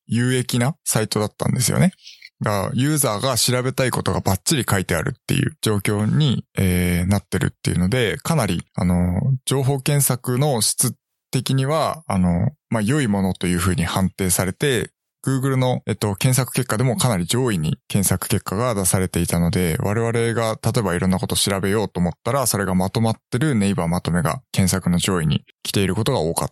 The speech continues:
たから見てたって感じなんですよね。で、まあ、いろんな大手企業がそのキュレーションメディアに参入してき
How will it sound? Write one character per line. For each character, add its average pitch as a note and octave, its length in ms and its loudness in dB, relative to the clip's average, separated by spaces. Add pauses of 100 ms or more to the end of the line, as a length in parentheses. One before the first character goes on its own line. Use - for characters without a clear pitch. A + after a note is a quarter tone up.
た - 160 -4 (120)
か C#3+ 100 -2
ら B2 100 0
見 F#2 140 2
て E2+ 100 -2
た - 140 -2
っ - 40 -6
て - 180 -4
感 D#2+ 180 0
じ - 80 0
な - 80 0
ん - 20 -2
で A#2 40 -2
す - 100 -2
よ - 40 0
ね。 F3 180 2 (120)
で、 A2 760 0
ま C#3 140 0
あ、 C3 40 0
い C3 60 0
ろ D3+ 120 0
ん D#3+ 100 4
な D#3 300 0 (100)
大 D3+ 160 0
手 B2 120 -2
企 G#2+ 200 2
業 F#2+ 160 2
が E2+ 240 -2 (120)
そ - 120 -2
の F2+ 140 2
キ - 140 -2
ュ - 20 0
レ A2 100 0
ー G#2+ 40 0
シ A2 120 0
ョ G#2+ 40 2
ン G#2+ 60 2
メ G#2+ 120 2
デ G2 60 0
ィ F2 60 0
ア E2 40 0
に E2 100 0
参 F2+ 300 2
入 F2+ 360 2 (120)
し - 120 -2
て F2+ 140 2
き - 180 -2